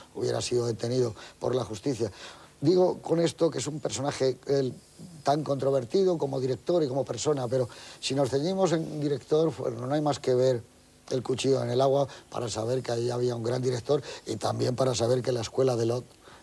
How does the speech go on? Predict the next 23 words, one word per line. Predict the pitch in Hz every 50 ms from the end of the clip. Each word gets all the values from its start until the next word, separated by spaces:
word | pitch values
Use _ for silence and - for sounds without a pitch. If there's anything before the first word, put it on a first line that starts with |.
| - -
era | - 117 113 113 110 104 - - -
excepcional. | 117 113 - 120 117 98 - 104 104 107 117 110 98 90 - - - -
Aquí | - 117 - 120 139 147
en | 151 139
el, | 139 135 131 131 127 127 - - -
en | - 120 120
el | 120 120 120 120 113
guión | 117 135 135 135 127
con | - 127 123
él | 127 131 135 - - - - _ - - - - -
colabora | - 127 123 113 117 120 123 127 127 120 120 113 - - - - - - - -
ni | - 117 113 113 117
más | 120 127 123 107
ni | 113
menos | 117 113 117 117 117 117 113 - -
que | - - 110 107 107 104 104 101 101 95 - - - - - - - - -
Skolimowski. | - - 120 117 117 113 113 131 127 - - - 131 135 - 98 92 85 90 - - - - - - - - - - -
Él | 123 120
tiene | 110 - 139 135 127 127
en | 117
su | 107 - 113 113
biografía | 110 127 123 117 120 117 104 - - 123 127 123
palabras | 107 - 117 113 117 113 117 123 120 117 104 - -